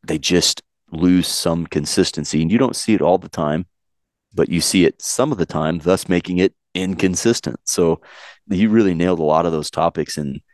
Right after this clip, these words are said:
and, uh, like I said, they, each person will rank those in a different, you know, importance order. But gosh, for me, and the way it relates to backcountry hunting and, you know, front country, you know, day hunts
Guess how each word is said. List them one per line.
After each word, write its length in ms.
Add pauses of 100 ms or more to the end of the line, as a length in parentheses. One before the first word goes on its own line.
(340)
and, 300
uh, 300 (240)
like 180
I 40
said, 220
they, 260 (400)
each 200
person 320
will 140
rank 320
those 560
in 120
a 60
different, 480 (220)
you 100
know, 120
importance 580
order. 380 (540)
But 200
gosh, 220
for 120
me, 460 (760)
and 120
the 60
way 400 (100)
it 220
relates 380
to 80
backcountry 580
hunting 340
and, 260
you 100
know, 80
front 280
country, 460
you 80
know, 80
day 260
hunts 380